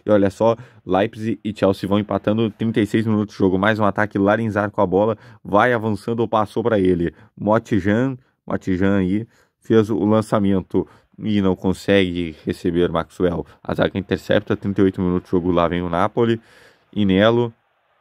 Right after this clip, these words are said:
Rapaz, na defesa ali, Perro é o nome dele. Perro, que goleiro, cara. Olha, melhor contratação aqui do Sevilha foi o Perro. Ok, Lourenço Pereira com a bola. Zagueirão não consegue tirar.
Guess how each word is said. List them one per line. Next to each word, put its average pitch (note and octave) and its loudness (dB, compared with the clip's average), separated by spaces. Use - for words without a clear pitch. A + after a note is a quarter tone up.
Rapaz, C3+ 2
na G#2+ -2
defesa A2+ -2
ali, G2+ 0
Perro A2+ 2
é F2+ 0
o - -4
nome E2+ -2
dele. E2 -6
Perro, G2+ 4
que C3 -4
goleiro, F#2 4
cara. - -10
Olha, G#2 2
melhor G#2 4
contratação A2+ -4
aqui F#2 -6
do A2+ 2
Sevilha F#2+ 2
foi G2+ -4
o G#2 -2
Perro. - -2
Ok, F#2+ 2
Lourenço F#2 0
Pereira F#2 -4
com - -2
a G2 2
bola. A2+ 2
Zagueirão A2 2
não B2 0
consegue C3+ 0
tirar. D3 2